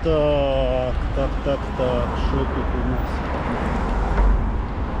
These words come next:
Кіш. Тут тротуарів немає.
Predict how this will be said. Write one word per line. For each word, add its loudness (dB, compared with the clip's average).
Кіш. 2
Тут -2
тротуарів 2
немає. 2